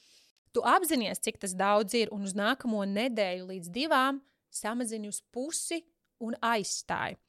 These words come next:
Tu vari aizstāt ar augļiem. Augļus mēs varam ēst, lai arī, arī tas ir cukurs, un mēs, protams, varam apēst par daudz. Tomēr kurš var apēst tur pusi arbūzu, vēl divus banānus, vēl trīs apelsīnus, vēl tur kaut kādu persiku pa virsmu?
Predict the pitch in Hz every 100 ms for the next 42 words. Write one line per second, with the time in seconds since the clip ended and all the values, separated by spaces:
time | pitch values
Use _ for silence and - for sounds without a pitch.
0 | _ _ - 202 262 285 233 - 202 190
1 | 196 196 190 185 220 233 285 349 _ -
2 | 208 269 269 - 202 190 196 208 285 294
3 | 247 - 220 214 208 190 185 - 180 -
4 | - 302 302 - 339 - 330 - 240 196
5 | 185 - 214 214 190 - 190 196 214 247
6 | - 320 302 - 277 269 277 - 226 214
7 | 196 - - - 294 262 214 262 254 196
8 | - - 190 - 254 - 233 311 285 302
9 | 254 202 214 208 202 196 185 240 302 294
10 | 254 220 - 202 190 190 190 240 339 320
11 | 247 - 226 208 - 196 196 - 185 -
12 | 294 320 277 - 240 269 254 -